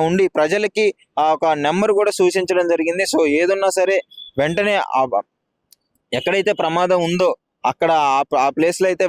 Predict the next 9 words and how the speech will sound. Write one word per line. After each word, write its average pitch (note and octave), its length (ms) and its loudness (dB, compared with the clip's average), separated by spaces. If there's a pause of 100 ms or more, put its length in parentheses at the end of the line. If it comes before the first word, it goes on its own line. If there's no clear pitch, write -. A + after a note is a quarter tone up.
వెంటనే F3+ 400 -2
నెంబర్కి F3+ 340 0 (120)
కాల్ D#3+ 240 2
చేయాలని E3+ 420 0
చెప్పేసి D#3 380 -2
కూడా F3 180 2 (440)
వాళ్ళు E3 220 0
చెప్పడం G3 360 0
జరుగుతుంది. F3 440 0